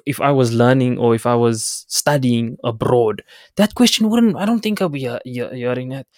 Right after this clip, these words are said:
"Hey, what makes you European?" Hey, what? These people just know that they're European because they identify as that. "What makes you American?"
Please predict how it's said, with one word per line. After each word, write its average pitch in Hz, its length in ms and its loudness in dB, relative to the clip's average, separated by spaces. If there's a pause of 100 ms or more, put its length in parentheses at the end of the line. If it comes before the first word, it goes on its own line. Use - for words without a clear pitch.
(240)
"Hey, 147 280 4
what 127 240 -4
makes 127 260 -6
you 127 140 -4
European?" 123 640 -6 (100)
Hey, 208 280 -8
what? 247 340 -8 (500)
These 247 140 -2
people 247 200 0
just 214 220 -2
know 160 300 4
that 151 140 -2
they're 127 100 -4
European 120 580 -6
because 110 220 -12
they 120 100 -4
identify 117 760 -8
as 113 160 -6
that. - 220 -16 (180)
"What 135 200 -2
makes 127 260 -2
you 123 80 2
American?" 113 640 -4